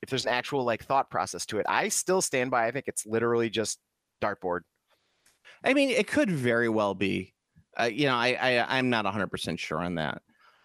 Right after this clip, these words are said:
Speaker 2: Um, so that's about all the, the G W news that I <laughs> wanted to talk about. I know it was a lot this week, um, but there, you know, a lot of stuff happened.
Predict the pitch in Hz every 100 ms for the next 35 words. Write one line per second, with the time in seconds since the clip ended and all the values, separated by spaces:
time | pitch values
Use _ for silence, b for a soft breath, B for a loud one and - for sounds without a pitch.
0 | b 143 151 151 147 - - - 247 165
1 | 170 - 185 160 156 156 143 135 131 123
2 | 139 135 135 131 107 101 101 110 104 117
3 | 110 - - 135 113 117 120 151 151 120
4 | 113 117 - 101 - 98 98 - - b
5 | b b b - 120 110 110 104 98 -
6 | 214 277 240 233 233 247 233 - 294 -
7 | 101 - 95 90